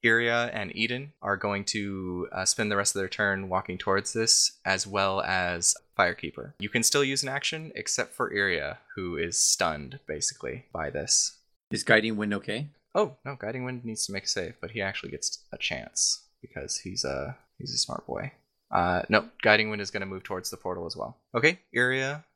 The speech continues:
Speaker 1: as you are stunned, the two creatures next to you, the one with the orb head and the one with the head made of ears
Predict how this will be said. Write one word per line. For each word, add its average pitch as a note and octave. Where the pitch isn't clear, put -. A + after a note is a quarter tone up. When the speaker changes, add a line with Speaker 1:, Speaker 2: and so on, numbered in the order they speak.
Speaker 1:
as A2
you A2+
are G2
stunned, A2+
the G2+
two A#2
creatures A2+
next G2+
to A#2
you, A#2
the A2
one G#2
with G2+
the G#2
orb G#2+
head G#2+
and F#2+
the F2+
one F#2
with F#2+
the F#2+
head G2
made F#2+
of F#2
ears G2